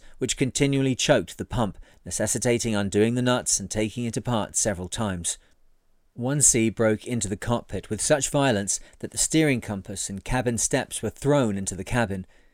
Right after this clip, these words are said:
It seemed very doubtful whether I should be able to keep her afloat, but the need for action, if only pumping, kept me from feeling too frightened. Some half hour's work freed the ship. At three P M, the glass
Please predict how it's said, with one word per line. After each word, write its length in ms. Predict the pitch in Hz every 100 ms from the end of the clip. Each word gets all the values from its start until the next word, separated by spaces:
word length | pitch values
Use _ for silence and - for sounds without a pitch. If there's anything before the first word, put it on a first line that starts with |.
| _ _ _ _
It 140 | 113
seemed 260 | - 135 123
very 220 | - 143
doubtful 520 | 143 147 147 - 104
whether 300 | 98 107 107
I 100 | 104
should 200 | 104 -
be 100 | 104
able 140 | 110 113
to 60 |
keep 260 | 117 131 117
her 100 | 107
afloat, 460 | 101 - 135 98 - - - _ _
but 100 | -
the 60 | 110
need 200 | 123 147
for 140 | -
action, 420 | 139 113 - 127 123 _ _
if 180 | 117 107
only 240 | 131 123 117
pumping, 480 | 143 139 113 98 95 - - -
kept 300 | 139 101 -
me 120 | 104
from 180 | - 101
feeling 300 | 117 107 101
too 160 | 113
frightened. 520 | 101 120 110 - 90 - _ _ _ _ _
Some 200 | - 101
half 300 | 104 117 117
hour's 300 | 117 113 107
work 340 | 110 110 92 - -
freed 380 | - 135 117 95
the 160 | -
ship. 320 | 95 - 98 - - - - - _ _ _ _ _ _ _ -
At 120 | -
three 180 | - 151
P 160 | 151
M, 180 | 120 110 - -
the 100 | -
glass 380 | 110 127 113 -